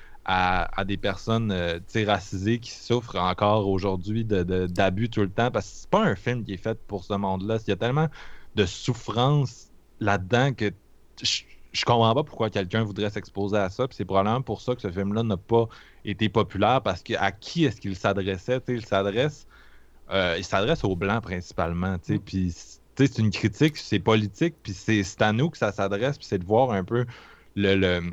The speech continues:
Speaker 1: les inégalités de notre société, puis si t'es pas capable de les regarder en face, tu sais, il y a peut-être un, un problème. En tout cas, je sais que c'est un film qui est, qui est assez controversé. Euh,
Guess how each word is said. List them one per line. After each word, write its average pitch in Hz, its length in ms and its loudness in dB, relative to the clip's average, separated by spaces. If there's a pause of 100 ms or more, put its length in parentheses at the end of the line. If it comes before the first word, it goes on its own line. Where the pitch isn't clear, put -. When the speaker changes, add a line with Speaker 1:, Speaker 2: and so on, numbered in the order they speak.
(640)
Speaker 1:
les 92 260 -4
inégalités 104 600 2
de 117 60 0
notre 95 200 0
société, 104 600 -2
puis 95 440 -4
si - 120 -16
t'es 120 120 6
pas 131 140 4
capable 123 280 4
de 113 60 0
les 98 60 2
regarder 92 320 0
en 98 200 0
face, 110 420 -4
tu 104 80 -6
sais, 104 60 -2
il 98 60 -2
y 95 40 -2
a - 40 -4
peut-être 110 240 -4
un, 95 160 0 (220)
un 95 160 0
problème. 95 600 -2
En 92 120 0
tout - 80 -18
cas, 101 120 -2
je - 60 -8
sais 147 100 -4
que - 60 -14
c'est - 100 -4
un 95 80 2
film 113 200 -6
qui 92 260 -4
est, - 40 -6
qui - 140 -6
est 90 120 -4
assez 95 240 0
controversé. 98 760 0 (600)
Euh, 85 160 0